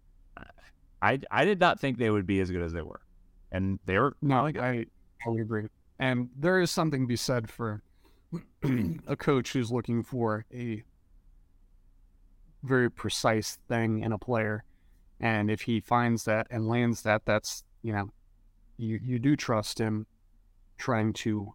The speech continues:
Speaker 2: associate the fit with what he's gonna do. But, you know, there's always going to be guys who perform better than expected and guys who perform worse than expected.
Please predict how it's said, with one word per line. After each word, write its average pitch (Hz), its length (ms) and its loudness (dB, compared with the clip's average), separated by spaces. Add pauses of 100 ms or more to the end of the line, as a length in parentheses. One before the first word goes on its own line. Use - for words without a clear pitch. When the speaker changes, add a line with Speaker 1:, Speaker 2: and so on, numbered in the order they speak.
(140)
Speaker 2:
associate 117 580 2
the 104 100 -8
fit - 280 0
with 113 220 -4
what 113 160 -2
he's 110 160 -4
gonna 110 180 -2
do. 110 300 0
But, 107 220 -4 (720)
you 123 100 2
know, 110 200 2 (320)
there's 131 280 2
always 127 300 4
going 117 180 0
to 113 60 2
be 110 80 -4
guys 110 400 2
who 110 260 -2 (140)
perform 110 400 0
better 117 240 4
than 110 120 0
expected 110 600 -4
and 110 80 -2
guys 104 240 -2
who - 80 -12
perform 104 400 -4
worse 110 260 2
than 110 140 -2
expected. 104 680 -6